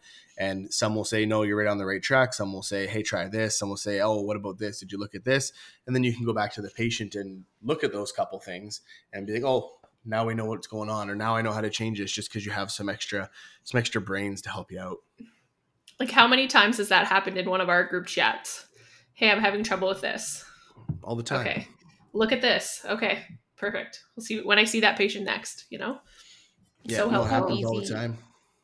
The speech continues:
Speaker 3: Yeah, it's so easy as a solo practitioner or when you're in the office for long days back to back to kinda lose that brain power and not be able to see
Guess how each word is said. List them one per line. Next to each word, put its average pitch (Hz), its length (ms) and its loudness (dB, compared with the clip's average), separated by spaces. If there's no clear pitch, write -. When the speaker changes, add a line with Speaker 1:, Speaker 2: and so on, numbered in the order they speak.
Speaker 3:
Yeah, 202 260 -8
it's - 120 -14
so 233 140 -6
easy 190 260 -6
as 180 120 -8
a 190 60 -12
solo 175 380 -6
practitioner 175 920 -6
or 160 160 -10
when 175 140 -4
you're 165 100 -4
in 180 160 -6
the 170 60 -2
office 165 680 -8
for 185 160 -8
long 175 460 0
days 165 420 -4
back 170 300 -8
to 180 100 -12
back 156 360 -2
to 190 100 -8
kinda 175 300 -4
lose 151 480 -4
that - 280 -8
brain 170 300 -6
power 208 400 -6
and 190 180 -2
not 156 200 -4
be 160 80 -6
able 151 160 -8
to 170 120 -14
see 147 560 -4